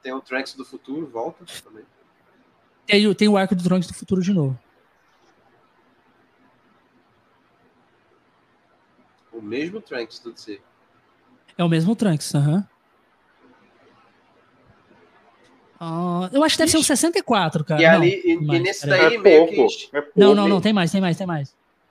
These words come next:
Speaker 1: Nesse daí
Speaker 2: É cento,
Speaker 1: meio que explica
Speaker 2: cento e cinquenta e três.
Speaker 1: Nesse
Speaker 3: Ah,
Speaker 1: daí
Speaker 3: isso
Speaker 1: meio,
Speaker 3: aí
Speaker 1: meio
Speaker 3: mesmo.
Speaker 1: que, que explica o porquê que o futuro do Trunks não muda quando ele altera o passado.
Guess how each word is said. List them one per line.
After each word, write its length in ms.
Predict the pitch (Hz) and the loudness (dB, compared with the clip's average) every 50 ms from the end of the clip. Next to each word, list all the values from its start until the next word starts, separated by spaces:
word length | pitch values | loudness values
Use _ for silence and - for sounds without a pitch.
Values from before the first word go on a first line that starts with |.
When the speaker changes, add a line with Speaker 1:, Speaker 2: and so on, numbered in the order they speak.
| _ _ - | _ _ -6
Speaker 1:
Nesse 260 | 277 165 165 - 190 | -4 -4 -4 -6 -4
daí 160 | 175 180 165 | 0 2 2
Speaker 2:
É 20 | 165 | 2
cento, 380 | 165 - 233 240 269 330 349 294 | 2 2 2 2 2 4 2 2
Speaker 1:
meio 240 | 294 285 285 269 262 | 2 2 2 2 2
que 260 | 254 240 226 196 175 170 | 2 2 2 2 0 -2
explica 140 | 190 233 | -2 -2
Speaker 2:
cento 240 | 254 - 294 330 294 | -2 0 0 2 2
e 40 | 311 | 2
cinquenta 360 | - 339 302 320 302 294 311 294 | 2 2 0 0 0 0 0 -2
e 40 | |
três. 520 | - 277 247 214 175 143 135 - - - _ _ _ _ _ _ _ _ _ _ _ _ _ _ _ - | 0 0 0 0 0 -2 -4 -8 -12 -20 _ _ _ _ _ _ _ _ _ _ _ _ _ _ _ -8
Speaker 1:
Nesse 220 | 143 151 147 - | -8 -8 -6 -2
Speaker 3:
Ah, 40 | - | 2
Speaker 1:
daí 140 | 175 170 170 | 2 2 2
Speaker 3:
isso 80 | 175 175 | 2 0
Speaker 1:
meio, 160 | 180 180 - | 0 0 0
Speaker 3:
aí 100 | - - | 0 0
Speaker 1:
meio 200 | 170 170 - - | 0 0 -2 -2
Speaker 3:
mesmo. 40 | 151 202 196 | -4 -6 -8
Speaker 1:
que, 180 | 190 190 180 - | -8 -10 -10 -14
que 220 | _ - 185 180 | _ -16 -14 -14
explica 680 | 175 - - - - 170 170 202 208 - 180 151 147 - - | -14 -14 -14 -10 -6 -6 -6 -6 -6 -4 -4 -4 -4 -4 -6
o 60 | 151 | -10
porquê 360 | - - 170 156 - - 175 | -12 -10 -12 -10 -8 -8 -8
que 100 | 180 - | -8 -10
o 40 | 214 | -12
futuro 440 | - - 208 - _ 175 175 180 180 | -18 -18 -20 -16 _ -12 -10 -10 -10
do 140 | 180 175 160 | -12 -14 -16
Trunks 500 | - - 151 151 156 170 175 - - - | -14 -10 -8 -8 -8 -8 -10 -14 -16 -12
não 160 | 151 160 175 | -12 -10 -10
muda 440 | 175 156 143 147 143 127 123 123 - _ _ _ _ _ _ _ | -10 -10 -12 -12 -12 -12 -16 -18 -20 _ _ _ _ _ _ _
quando 180 | - 127 123 127 | -14 -12 -10 -8
ele 100 | 127 127 | -6 -6
altera 320 | 127 123 - - 123 120 | -6 -8 -8 -10 -10 -10
o 40 | 131 | -10
passado. 520 | - 135 135 131 - - 107 104 104 110 | -8 -10 -10 -10 -10 -14 -14 -14 -14 -14